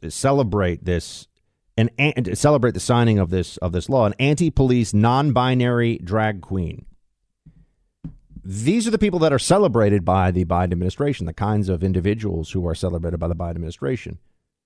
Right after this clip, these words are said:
Sam Brinton, the non-binary deputy assistant secretary in charge of nuclear waste disposal for the Department of Energy,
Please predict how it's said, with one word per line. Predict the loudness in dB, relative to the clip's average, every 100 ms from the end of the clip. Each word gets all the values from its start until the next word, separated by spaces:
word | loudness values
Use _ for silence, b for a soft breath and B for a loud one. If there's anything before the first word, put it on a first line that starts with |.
| _ _ _ _ _ _ _ _
Sam | 0 2 4
Brinton, | 2 -2 -2 -4
the | -2 -2
non-binary | 0 0 2 2 4 4 4 4 4 2 0 0
deputy | 0 2 0
assistant | 0 -4 -2
secretary | -2 -2 -2 0 2 4 4 2
in | 0
charge | 0 -2 0
of | -2 -2
nuclear | -2 -4 -4
waste | 0 0 0
disposal | -4 -4 -2 0 -2
for | -6
the | -8
Department | -6 -6 -4
of | 0
Energy, | 2 0 -2 -6